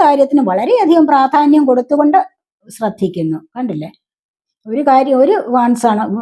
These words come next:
wand ആണ് ഇവിടെ കയ്യിൽ വെച്ചിരിക്കുന്നത്. ഇവിടെ എന്താണ്, ഇവിടെ ഭൂഗോളം ഉണ്ട്, അതായത് ഗ്ലോബ്. ഗ്ലോബ് എന്ന് പറയുന്നത് എന്താണ്, അറിയാമല്ലോ. അപ്പൊ ഈ ഒരു ലോകം, ഇത് വേൾഡ് ആണ്. ഈ ഒരു ലോകം,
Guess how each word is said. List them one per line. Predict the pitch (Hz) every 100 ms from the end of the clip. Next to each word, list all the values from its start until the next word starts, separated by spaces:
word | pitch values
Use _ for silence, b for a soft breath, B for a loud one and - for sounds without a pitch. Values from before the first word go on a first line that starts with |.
| 214 226
wand | 226 226
ആണ് | 226
ഇവിടെ | 226 277
കയ്യിൽ | 247 202 202
വെച്ചിരിക്കുന്നത്. | 180 233 240 262 311 320
ഇവിടെ | 214
എന്താണ്, | 220 214 254 247 240 B B -
ഇവിടെ | 202 202 190 175 - 175 175
ഭൂഗോളം | 196 190 202 196 170
ഉണ്ട്, | 156
അതായത് | 156 - - 185 175 285 240
ഗ്ലോബ്. | 175 190 208 220 - _ _
ഗ്ലോബ് | 185 196
എന്ന് | 226 247
പറയുന്നത് | 226 277 302
എന്താണ്, | 269 254 233 220 _ _ _ _ _ b b
അറിയാമല്ലോ. | 320 311 247 185 147 143 B B
അപ്പൊ | 190 226
ഈ | 226 311
ഒരു | 480 440 440 277
ലോകം, | 269 269 294 370 403 180 - 208
ഇത് | 226
വേൾഡ് | 330 277 302 339 359
ആണ്. | 269 208
ഈ | 180 262 453
ഒരു | 453
ലോകം, | 427 311 277 277 294 302